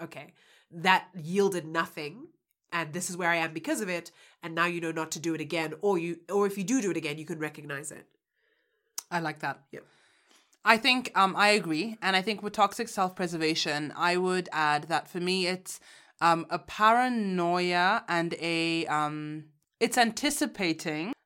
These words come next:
Speaker 2: um, abuse, misuse, uh, feeling drained, being drained.
Speaker 1: Yeah.
Speaker 2: And so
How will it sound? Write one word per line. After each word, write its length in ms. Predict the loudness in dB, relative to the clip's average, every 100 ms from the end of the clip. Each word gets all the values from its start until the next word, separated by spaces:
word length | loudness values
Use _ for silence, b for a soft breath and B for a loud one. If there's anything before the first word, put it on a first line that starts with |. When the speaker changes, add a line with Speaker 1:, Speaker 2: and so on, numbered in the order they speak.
| 2
Speaker 2:
um, 480 | 6 8 6 2 -4
abuse, 840 | -4 -2 2 4 4 0 -2 -6 -4
misuse, 1000 | -2 0 0 0 0 0 -2 -4 -10 -14 b b b 4
uh, 600 | 8 8 8 6 6 2 -4 -20 -20 -18 -20
feeling 400 | -6 0 2 2
drained, 520 | 2 2 4 2 0 0
being 320 | 2 2 0
drained. 540 | -2 -2 -4 -6 -8
Speaker 1:
Yeah. 260 | -10 -8 -2
Speaker 2:
And 160 | 0 0
so 540 | 4 4 6 4 0